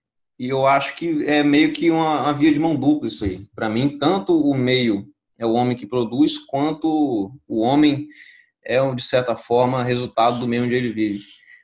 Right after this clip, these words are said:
Porque, vamos lá, o que eu quero dizer com isso, <laughs> respondendo a sua pergunta aí? Eu acredito que aquilo que eu tenho pra mim, né, de personalidade, de caráter, o, o que eu construo em cima disso, o que é a minha,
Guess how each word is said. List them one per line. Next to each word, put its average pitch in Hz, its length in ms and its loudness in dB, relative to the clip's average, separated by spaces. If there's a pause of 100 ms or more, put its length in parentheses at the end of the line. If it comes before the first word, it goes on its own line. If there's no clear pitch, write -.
(140)
Porque, 123 420 -2
vamos 143 160 2
lá, 131 80 2
o 123 40 -2
que 139 100 -10
eu 135 100 -12
quero 139 260 0
dizer 123 300 -4
com 123 80 -6
isso, 113 320 -2
<laughs> - 20 0
respondendo 123 480 2
a 117 40 -4
sua 120 160 -6
pergunta 113 340 -4
aí? 110 180 -2 (640)
Eu 151 100 0
acredito 165 540 2
que 165 240 2
aquilo 202 440 -2
que - 140 -8
eu 165 360 4 (240)
tenho 143 240 0
pra 131 140 0
mim, 143 360 2 (540)
né, 123 380 -2
de 113 140 -6
personalidade, 113 960 0
de - 60 -16
caráter, 107 600 2
o, 101 100 -2
o - 300 -12
que - 60 -4
eu 120 60 -6
construo 117 680 -6
em 107 60 -10
cima 107 280 -8
disso, 113 340 -6
o 123 60 -10
que - 140 -4
é 180 120 2
a 160 40 0
minha, 156 460 0